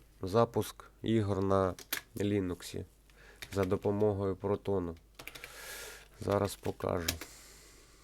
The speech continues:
Є ось така штука, офіційний сайт Proton, де ось, наприк-, до прикладу, Stalker два,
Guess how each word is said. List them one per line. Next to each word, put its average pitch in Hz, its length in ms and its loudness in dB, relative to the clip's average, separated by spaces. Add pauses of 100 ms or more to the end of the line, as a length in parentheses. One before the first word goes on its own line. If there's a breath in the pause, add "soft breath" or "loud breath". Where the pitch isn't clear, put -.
(960 loud breath)
Є 98 280 6
ось 98 220 4
така 95 420 -2
штука, 135 480 0
офіційний 92 680 -2
сайт 92 360 0
Proton, 117 480 2 (960 soft breath)
де 98 420 0
ось, 101 260 0
наприк-, 98 420 0
до 104 120 4
прикладу, 101 500 2
Stalker 104 520 2
два, 127 360 4